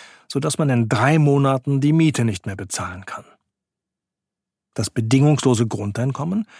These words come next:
könnte eine wirkungsvolle Medizin gegen diese Angst sein. Jedenfalls denken das viele, beispielsweise Eva. „Ich hatte Angst, dass ich keinen Job mehr finde und dass ich dann am Ende nichts mehr habe.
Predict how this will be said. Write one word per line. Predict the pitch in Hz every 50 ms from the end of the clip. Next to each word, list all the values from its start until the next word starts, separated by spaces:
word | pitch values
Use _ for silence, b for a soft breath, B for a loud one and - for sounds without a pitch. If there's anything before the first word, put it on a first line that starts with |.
| B B B B B -
könnte | - 135 151 139 175 156
eine | 156 160 156 147 127 113
wirkungsvolle | 131 147 143 - 165 180 170 - - 131 127 131
Medizin | 143 151 160 175 175 - - - 226 240 208 165
gegen | 123 139 131 117 123 120 113
diese | 107 131 127 120 110 120 107 101 101 - - _
Angst | - 139 123 110 - - - - -
sein. | - 107 101 101 107 - _ _ _ _ _ _ _ _ _ _ _ _ _ _ _ B B B B B
Jedenfalls | - 147 139 127 131 143 131 -
denken | - 196 208 208 - 156
das | 135 131 117 -
viele, | - 185 185 170 135 123 - _ _ _ _ _ _ _ _ _ _
beispielsweise | - - 95 - - 117 - - 120 123 117 147
Eva. | 143 165 170 - - 117 - - _ _ _ _ _ _ _ _ _ _ _ _ _ _ _ _ _ _ _ _ _ _ _
„Ich | - 143 -
hatte | 160 - 175 156
Angst, | - 165 180 170 -
dass | 170 151 -
ich | 170 - -
keinen | - 156 175 190 180
Job | 143 180 240 - -
mehr | 226 156
finde | - - 127 117 113 117 110 101 B B B B B B B B B B B
und | 135 123
dass | 127 120
ich | 123 123
dann | 113 156 160 156
am | 151 147
Ende | - 143 156 156 147 151
nichts | 151 147 131 - -
mehr | - 156 139 127
habe. | 151 180 190 165 120 120 -